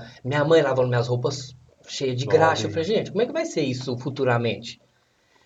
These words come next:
Speaker 1: Não é discriminação, mas era pelo meu jeito mesmo. Eu não queria continuar naquele
Speaker 2: Sim.
Speaker 1: trabalho.
Speaker 2: Não, e é duro. A gente via,
Speaker 1: É duro, é
Speaker 2: a gente
Speaker 1: muito
Speaker 2: via pessoas mais velhas. Pá, podemos falar aqui de um colega nosso, o Tó.
Speaker 1: Aham.
Speaker 2: O Tó era Voltaren e pomadas
Speaker 1: É.
Speaker 2: de anti-, porque é ovo, tu tens que andar sempre a du-,
Speaker 1: É
Speaker 2: eh, a
Speaker 1: mu-,
Speaker 2: duzentos.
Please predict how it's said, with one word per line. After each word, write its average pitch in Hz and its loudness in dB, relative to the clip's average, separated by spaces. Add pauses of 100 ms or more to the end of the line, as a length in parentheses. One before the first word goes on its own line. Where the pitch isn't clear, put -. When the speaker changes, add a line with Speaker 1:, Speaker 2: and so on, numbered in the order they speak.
Speaker 1:
Não 208 6
é 247 10
discriminação, 233 2
mas 185 6
era 196 8
pelo 220 2
meu 220 12
jeito 220 8
mesmo. 190 6
Eu 202 2
não 202 2
queria 226 4
continuar 208 6
naquele 202 6
Speaker 2:
Sim. - -12
Speaker 1:
trabalho. 175 6
Speaker 2:
Não, 170 6
e 165 8
é 165 6
duro. 165 2
A 101 -10
gente 120 -4
via, 151 4
Speaker 1:
É - 4
duro, 220 8
é 135 2
Speaker 2:
a - 4
gente 156 4
Speaker 1:
muito 143 4
Speaker 2:
via 160 6
pessoas 156 4
mais 147 2
velhas. 160 4
Pá, 131 -4
podemos 127 -4
falar 123 0
aqui 131 -4
de 127 -2
um 127 -2
colega 127 2
nosso, 127 0
o 123 0
Tó. 135 -2 (140)
Speaker 1:
Aham. 151 0
Speaker 2:
O 123 -4
Tó 131 -2
era 143 -4
Voltaren 135 2
e 127 0
pomadas 135 6
Speaker 1:
É. 320 8
Speaker 2:
de 339 8
anti-, 370 6
porque - 0
é 160 6
ovo, 160 6
tu 160 -4
tens 156 2
que - -2
andar 147 2
sempre 156 0
a - -6
du-, 151 0
Speaker 1:
É 147 2
Speaker 2:
eh, 240 4
a 262 2
Speaker 1:
mu-, - 0
Speaker 2:
duzentos. 208 6